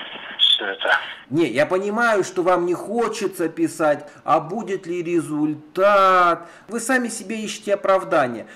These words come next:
Speaker 2: А вот же они
Speaker 1: Нет,
Speaker 2: вам,
Speaker 1: нет.
Speaker 2: мне же скажут, что это гражданско-правовые отношения, идите в суд, сами решайте. Соответственно, вы не захотите обжаловать их постановление об отказе в возбуждении уголовного дела.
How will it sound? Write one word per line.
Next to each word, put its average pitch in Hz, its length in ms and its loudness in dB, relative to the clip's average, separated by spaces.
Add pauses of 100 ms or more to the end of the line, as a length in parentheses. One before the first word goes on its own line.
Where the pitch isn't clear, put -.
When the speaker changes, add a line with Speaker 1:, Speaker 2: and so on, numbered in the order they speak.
(100)
Speaker 2:
А 139 120 0
вот - 220 -4
же 185 80 0
они 185 160 2
Speaker 1:
Нет, 110 320 4
Speaker 2:
вам, 127 100 -2
Speaker 1:
нет. - 80 2
Speaker 2:
мне 180 200 0
же 160 100 -4
скажут, 151 340 -2
что 170 140 -2
это 160 140 -2
гражданско-правовые 147 1000 2
отношения, 165 880 0
идите 156 340 -6
в 135 60 -4
суд, 151 280 -2
сами 139 340 0
решайте. 156 1120 0 (280)
Соответственно, 147 760 0
вы 151 140 0
не 156 100 0
захотите 139 520 -4
обжаловать 123 800 0
их 139 300 -8 (160)
постановление 143 840 -2
об 151 100 0
отказе 143 400 0
в 135 60 -4
возбуждении 131 540 -6
уголовного 123 640 0
дела. 117 360 -4